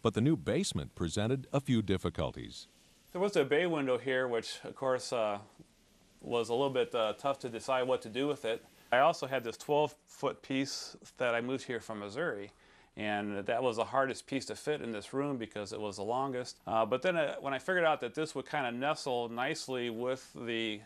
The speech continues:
Speaker 2: uh, the bay window, um, it kinda set where everything else went, and it worked out pretty nice. And then, uh,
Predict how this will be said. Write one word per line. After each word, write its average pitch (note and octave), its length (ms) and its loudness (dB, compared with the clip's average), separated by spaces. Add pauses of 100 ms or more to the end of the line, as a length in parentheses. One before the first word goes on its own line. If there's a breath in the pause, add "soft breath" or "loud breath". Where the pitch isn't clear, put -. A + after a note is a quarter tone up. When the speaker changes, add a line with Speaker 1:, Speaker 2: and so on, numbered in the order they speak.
Speaker 2:
uh, G#2+ 280 -6 (340)
the A2 120 -6
bay B2+ 240 -2
window, A#2+ 520 -2 (360 loud breath)
um, G#2 300 -2
it G2+ 120 -8
kinda C3+ 260 0
set D3+ 300 0 (260)
where B2+ 360 0
everything B2+ 360 -2
else A#2 320 -6
went, - 300 -10
and F#2+ 100 -8
it G2 100 -10
worked - 260 -8
out G2+ 180 -6
pretty G#2+ 180 -8
nice. G#2+ 380 -10 (580 loud breath)
And C3 220 2
then, C3+ 160 2
uh, A#2+ 240 -2